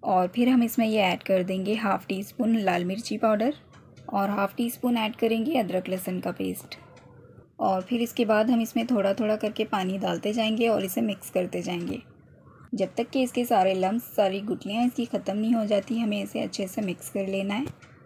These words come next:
तो ये जो बैटर है, ये ना तो बहुत ज़्यादा पतला होना चाहिए और ना ही ये बहुत ज़्यादा गाढ़ा होना चाहिए। तो आप इसकी कंसिस्टेंसी देख सकते हैं। तो ये देखिए, इस तरह का आपका बैटर होना चाहिए, ना तो ये बहुत ज़्यादा पतला है और ना ही ये बहुत ज़्यादा गाढ़ा है। तो ये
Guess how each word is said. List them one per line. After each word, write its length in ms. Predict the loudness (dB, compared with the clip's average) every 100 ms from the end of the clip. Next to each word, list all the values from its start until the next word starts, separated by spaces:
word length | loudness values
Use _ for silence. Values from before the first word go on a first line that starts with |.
| -20 -20 -4
तो 80 | 0
ये 140 | 2
जो 120 | 0 2
बैटर 360 | 2 6 6
है, 100 | 8
ये 180 | 8 6
ना 160 | 4 0
तो 160 | 0
बहुत 260 | 0 0 0
ज़्यादा 220 | 0 0
पतला 300 | -2 0 4
होना 200 | 6 6 6
चाहिए 360 | 4 4 4
और 240 | 4 4 4
ना 140 | 2
ही 120 | 0
ये 120 | 0 0
बहुत 240 | 0 0
ज़्यादा 260 | 0 0 2
गाढ़ा 260 | 2 2 2
होना 260 | 2 0
चाहिए। 280 | -2 -2 -2
तो 120 | 0
आप 180 | 0 0
इसकी 300 | -4 -2 -4 0
कंसिस्टेंसी 680 | -2 0 -4 -4 -4 -4 -2
देख 200 | -2 -2
सकते 300 | -2 -6 -2
हैं। 160 | 0 0 -2 -20 -20 -6
तो 60 | -4
ये 180 | -2 -2
देखिए, 260 | -2 -2
इस 200 | -2 -2
तरह 240 | 2 2 2
का 140 | 2
आपका 240 | 0 2 2
बैटर 340 | 2 2 2
होना 240 | 2 0 0
चाहिए, 360 | 0 0 2
ना 160 | 2 0
तो 120 | -2
ये 140 | -2 -2
बहुत 280 | -2 -4 -4
ज़्यादा 220 | -4 -4
पतला 380 | -6 -6 0 0
है 240 | 2 0
और 320 | 2 0 2 0
ना 120 | 0
ही 160 | 4 4
ये 60 |
बहुत 220 | 4 0 0
ज़्यादा 260 | -2 0
गाढ़ा 260 | 0 -2 -2
है। 200 | -4 -6 -10 -18 -6
तो 60 |
ये 120 | -2